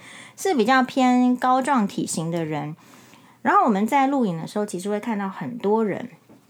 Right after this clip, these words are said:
有些人呢，可能，诶，很诚恳、很实在，然后很谦虚、很有礼貌。而有一些人呢，可能就是，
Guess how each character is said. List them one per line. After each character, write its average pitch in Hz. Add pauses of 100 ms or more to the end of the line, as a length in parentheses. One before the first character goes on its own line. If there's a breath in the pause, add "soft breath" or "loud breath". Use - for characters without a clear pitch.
(380)
有 214
些 294
人 220
呢， 190
可 220
能， 160 (540 loud breath)
诶， 180
很 170
诚 190
恳、 214
很 185
实 165
在， 196
然 160
后 208
很 196
谦 196
虚、 196
很 180
有 165
礼 165
貌。 190 (380 loud breath)
而 320
有 220
一 220
些 285
人 233
呢， 175
可 -
能 170
就 220
是， 208